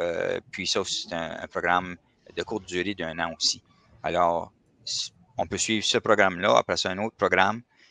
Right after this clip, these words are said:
euh, dans notre domaine d'intérêt, puis, euh, avoir la chance de, de, d'ouvrir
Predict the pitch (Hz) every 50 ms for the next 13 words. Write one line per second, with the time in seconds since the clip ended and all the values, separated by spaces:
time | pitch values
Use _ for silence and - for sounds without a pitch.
0 | _ _ _ 80 78 82 80 82 82 85 85 85 80 78 - 82 85 85 95 98
1 | 98 92 87 87 - - 82 80 85 95 104 110 110 _ - - - 92 87 82
2 | 82 82 82 82 80 82 82 80 80 80 - - 82 82 85 85 87 85 85 82
3 | 82 - 90 92 90 90 87 - - 87 82 78 80 - 120 - - _ _ _
4 | _ _ - - 82 82 82 - - 90 85 87 82 92 90 92 92 90 82 82
5 | 82 85